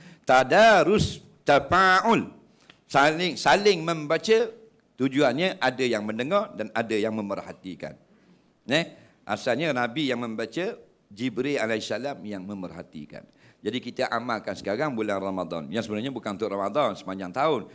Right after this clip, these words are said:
Tapi tak apalah, bulan Ramadan lepas tarawih, nak kita tak balik lagi untuk tadarus. Nak, ha, kita untuk tadarus Al-Quran. Jadi nak tadarus online, kita tak duduk, tidak ada masalah,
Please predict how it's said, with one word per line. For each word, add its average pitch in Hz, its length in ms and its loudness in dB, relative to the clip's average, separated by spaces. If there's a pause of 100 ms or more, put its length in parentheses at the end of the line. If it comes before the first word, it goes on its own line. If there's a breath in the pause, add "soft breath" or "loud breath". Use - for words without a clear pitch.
(120)
Tapi 107 260 -6
tak 117 180 -4
apalah, 123 220 -2
bulan 107 240 0
Ramadan 107 340 0
lepas 107 200 -4
tarawih, 117 460 -4
nak 131 280 -4
kita 98 240 -12
tak - 160 -6
balik 104 240 -4
lagi 120 220 -6
untuk 180 400 0 (240 loud breath)
tadarus. 107 720 -4 (520)
Nak, 147 320 2
ha, 131 240 -4
kita 113 240 -4
untuk 123 320 -4
tadarus 98 480 -2
Al-Quran. 87 480 -6
Jadi 139 240 -2
nak 190 160 0
tadarus 160 480 2
online, 247 720 0
kita 190 240 2
tak 214 160 0
duduk, 214 640 4 (400 soft breath)
tidak 127 320 0
ada 151 220 -4
masalah, 135 580 -8